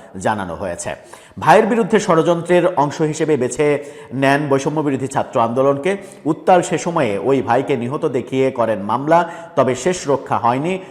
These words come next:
ওই মামলাকারী এখন নিজেই ফেঁসে যাচ্ছেন। এরকমটা হওয়া উচিত। যে মিথ্যা মামলা করেছে তাদের প্রত্যেককেই, আহ, অবশ্যই গারদে ঢোকানো দরকার, কারাগারে ঢোকানো দরকার। হত্যাকাণ্ডের এই মামলা থেকে অব্যাহতি পাচ্ছেন ক্ষমতাচ্যুত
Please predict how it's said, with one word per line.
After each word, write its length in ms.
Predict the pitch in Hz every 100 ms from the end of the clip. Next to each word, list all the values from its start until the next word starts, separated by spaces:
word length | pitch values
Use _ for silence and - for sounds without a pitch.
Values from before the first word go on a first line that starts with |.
| -
ওই 160 | 139 143
মামলাকারী 600 | 143 147 151 151 147 170
এখন 280 | 123 - 131
নিজেই 440 | 110 131 156 135
ফেঁসে 280 | 113 107 101
যাচ্ছেন। 400 | 78 76 - 90 - _ _ _ _ _ -
এরকমটা 400 | 156 170 147 113
হওয়া 200 | 107 107
উচিত। 340 | 92 90 80 - - -
যে 180 | 101 143
মিথ্যা 320 | 139 139 143
মামলা 260 | 151 143 147
করেছে 280 | 143 139 170
তাদের 240 | 131 123 -
প্রত্যেককেই, 760 | 190 190 - 214 - - 123 82 - - 107
আহ, 320 | 110 107 131
অবশ্যই 460 | 160 185 - 135
গারদে 440 | 95 107 131 143 127
ঢোকানো 340 | 131 113 117
দরকার, 340 | 120 123 175 175
কারাগারে 440 | 120 98 95 92
ঢোকানো 300 | 87 92 87
দরকার। 340 | 82 82 80 - - - - - - -
হত্যাকাণ্ডের 480 | 170 214 240 233 214
এই 180 | 180
মামলা 260 | 170 156 170
থেকে 240 | 190 196
অব্যাহতি 480 | - 135 143 151 165
পাচ্ছেন 440 | 156 151 - 202 220 - - - - _ _ _ _ _
ক্ষমতাচ্যুত 600 | - 160 156 165 - -